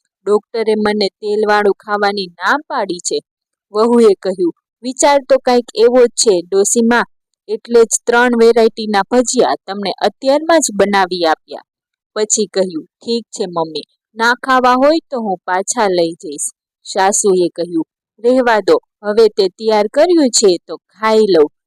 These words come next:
સાસુએ ભજીયું ઉપાડ્યું અને કહ્યું, "કેવા ગંદા ભજીયા બનાવ્યા છે, જોઈને જ ઉપકા આવે તેવા છે." વહુએ કહ્યું,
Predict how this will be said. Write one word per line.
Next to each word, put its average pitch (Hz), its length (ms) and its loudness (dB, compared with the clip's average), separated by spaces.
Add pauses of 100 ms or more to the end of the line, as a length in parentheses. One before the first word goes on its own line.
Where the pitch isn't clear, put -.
સાસુએ 262 560 0
ભજીયું 220 540 2
ઉપાડ્યું 220 720 -2
અને 180 160 -14
કહ્યું, 190 400 -6 (360)
"કેવા 302 260 2
ગંદા 240 360 0
ભજીયા 220 440 -2
બનાવ્યા 202 560 -2
છે, 180 240 -6 (340)
જોઈને 285 400 2
જ 262 60 -4 (140)
ઉપકા 226 340 -6
આવે 214 320 2
તેવા 185 420 -4
છે." 180 320 -8 (100)
વહુએ 208 440 4
કહ્યું, 190 360 -8